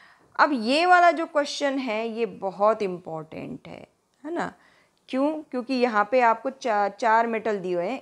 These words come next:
ए, बी, सी और डी, और इनके साथ इनके ऑब्जर्वेशंस दिए हुए हैं। इन ऑब्जर्वेशन से हमें ये पता ना,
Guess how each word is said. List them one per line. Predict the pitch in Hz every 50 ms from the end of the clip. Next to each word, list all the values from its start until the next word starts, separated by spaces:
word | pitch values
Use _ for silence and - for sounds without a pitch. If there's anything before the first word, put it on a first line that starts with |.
| - -
ए, | 151 180 196 202 214 226 233 240 226
बी, | 185 165 180 185 185 196 220 226
सी | - - - 180 180 196 196 - - -
और | 208 196
डी, | 170 156 160 151 143 - - -
और | - 208 180
इनके | 214 214 226 214 247 240
साथ | 247 240 208 196 190 196
इनके | 185 175 170 - 254
ऑब्जर्वेशंस | 262 - - 180 - - 156 175 170 165 160 156 160 - 190 226 262 240
दिए | 180 - 165 165 156 156
हुए | 156 156 190 175
हैं। | 156 - - _ _ _ _ - - _ _ _ -
इन | 269 302 311
ऑब्जर्वेशन | 302 302 277 233 262 269 262 254 247 247 240 - 240 233 233
से | 226 262
हमें | 233 214 214 208
ये | 202
पता | 202 208 208 202 202 190 185
ना, | 175 175 170